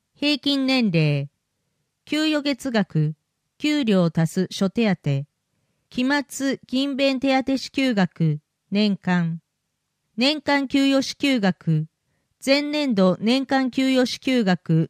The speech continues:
の順にお伝えします。一般行政職、三十八点八歳。四十三万二千六十六円。三十万千百三十円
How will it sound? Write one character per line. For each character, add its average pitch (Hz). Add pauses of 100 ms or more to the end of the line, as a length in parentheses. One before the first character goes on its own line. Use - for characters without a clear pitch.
の 226
順 233
に 208
お 185
伝 175
え 170
し -
ま 151
す。 - (840)
一 226
般 302
行 294
政 277
職、 160 (200)
三 294
十 214
八 220
点 175
八 202
歳。 147 (800)
四 302
十 240
三 233
万 220
二 185
千 277
六 202
十 220
六 208
円。 151 (580)
三 277
十 277
万 262
千 262
百 202
三 214
十 196
円 156